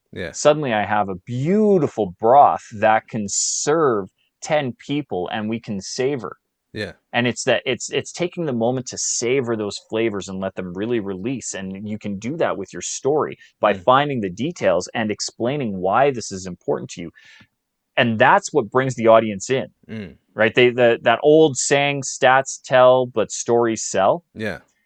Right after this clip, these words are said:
Speaker 2: If I just, the stat was, I went and ate a sandwich on my deck.
Speaker 1: Yeah.
Speaker 2: But if I give you the story behind it, first of all, why did I choose a peanut butter sandwich? Why
Speaker 1: Yeah.
Speaker 2: not a ham and cheese?
Speaker 1: Mm.
Speaker 2: Right? And now you understand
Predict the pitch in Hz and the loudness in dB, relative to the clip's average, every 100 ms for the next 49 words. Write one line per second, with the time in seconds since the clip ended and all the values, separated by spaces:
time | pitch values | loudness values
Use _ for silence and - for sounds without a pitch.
0 | _ 110 - 165 180 160 - 139 123 123 | _ 0 6 6 6 -2 -2 -4 0 0
1 | - - 175 190 - 117 107 101 - _ | 0 4 6 6 4 4 4 2 -4 _
2 | - 117 117 110 107 104 95 104 98 92 | 0 2 2 0 -2 -2 -2 -2 -2 -2
3 | 98 87 78 95 - _ _ 110 98 - | -6 -6 -6 -6 -6 _ _ -8 -8 -10
4 | _ _ _ _ _ _ _ _ - 151 | _ _ _ _ _ _ _ _ 0 2
5 | 139 123 147 156 135 - - 143 139 131 | 4 4 4 4 2 2 4 6 6 6
6 | 104 120 135 147 92 - 185 147 110 107 | 2 2 2 2 -4 0 0 2 2 2
7 | 87 101 117 120 120 - 127 127 - 123 | 4 4 4 4 0 0 -6 -6 -6 -4
8 | 113 110 - 180 107 76 - 92 104 104 | 0 -2 0 -4 -4 -10 -2 0 2 2
9 | 107 113 120 123 - 190 113 - - _ | 2 2 -2 -2 -6 -8 -8 -14 -18 _
10 | _ _ 110 95 - _ - 95 107 - | _ _ -12 -12 -14 _ -2 0 -2 -8
11 | - 117 120 123 131 131 127 120 - 131 | -2 0 4 4 4 2 -2 -4 -4 -2
12 | 127 123 | 0 0